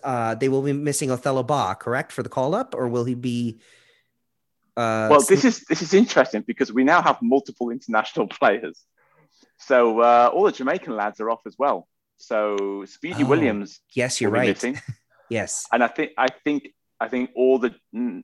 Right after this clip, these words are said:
Speaker 2: no, not all the Jamaicans, Deshaun Lamar and Speedy Williams got called up. I think we'll still have Sam McFarlane. Um, so yeah, we lose Othello Barr as well to internationals, and Billy Forbes will also be on international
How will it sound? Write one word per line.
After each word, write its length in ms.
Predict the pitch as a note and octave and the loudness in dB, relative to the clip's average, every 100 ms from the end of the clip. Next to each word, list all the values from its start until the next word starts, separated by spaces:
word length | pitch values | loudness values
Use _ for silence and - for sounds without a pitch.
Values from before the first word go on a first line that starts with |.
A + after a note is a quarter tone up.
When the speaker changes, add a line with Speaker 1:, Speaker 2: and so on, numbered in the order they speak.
| - | -6
Speaker 2:
no, 160 | A#2 A#2 | -2 0
not 140 | D3 | 0
all 160 | B2+ A2 | -2 -4
the 60 | |
Jamaicans, 440 | - F#2+ F2 F2+ - | -4 -4 -4 -8 -8
Deshaun 880 | - - D3 D3+ D3+ C#3+ C#3 C3+ - | -10 0 4 6 6 4 0 -4 -4
Lamar 600 | A#2+ A#2 A#2 A#2 A#2 A2 | 0 2 4 4 4 0
and 140 | - - | -10 -10
Speedy 300 | - A#2+ G#2+ | -4 -4 -2
Williams 480 | G#2 G2+ G2 F#2+ | -2 -2 -4 -6
got 160 | - G#2+ - | -4 -4 -4
called 460 | - G#2 F#2+ F2 G#2+ | -4 -2 -2 -2 -2
up. 180 | G2 - | -2 -2
I 80 | F#2+ - | -6 -6
think 160 | A#2 | -8
we'll 140 | G2 F#2+ | -6 -6
still 200 | A#2+ A2+ | -2 0
have 180 | A2 G2+ | 0 0
Sam 280 | A2+ G#2 G2 | 0 -2 -4
McFarlane. 600 | - G2 F#2+ F#2+ F#2 - _ _ _ _ _ _ _ | -4 0 0 0 -6 -10 _ _ _ _ _ _ _
Um, 340 | F#2 F#2+ F#2+ F2+ | 0 0 0 -6
so 140 | A2 | -8
yeah, 340 | F2+ G#2+ G#2 | -2 2 2
we 120 | E2+ F2+ | 0 -4
lose 260 | A2+ G2+ | -6 -6
Othello 360 | G2+ A#2 A2 G2+ | -4 0 0 2
Barr 440 | A2 G#2+ G#2+ G2+ | 2 4 2 -2
as 120 | - - | -8 -4
well 300 | G2+ G#2+ - | -2 -2 -6
to 60 | G#2+ | -12
internationals, 420 | G2+ G#2+ G#2+ A2+ | -4 -4 -2 -4
and 180 | G2+ - | -4 -4
Billy 240 | A#2 A2 | -4 -4
Forbes 560 | G2+ B2 A#2+ G2 E2 - A2 | -4 0 0 0 -4 -10 -4
will 120 | G#2 | -2
also 360 | F#2 A2 - F2+ | 0 -2 -2 -4
be 380 | F#2+ F2+ F2 - | -4 -6 -6 -4
on 140 | G2 | -2
international 480 | G2+ D#2 G#2 - | -4 -4 -6 -6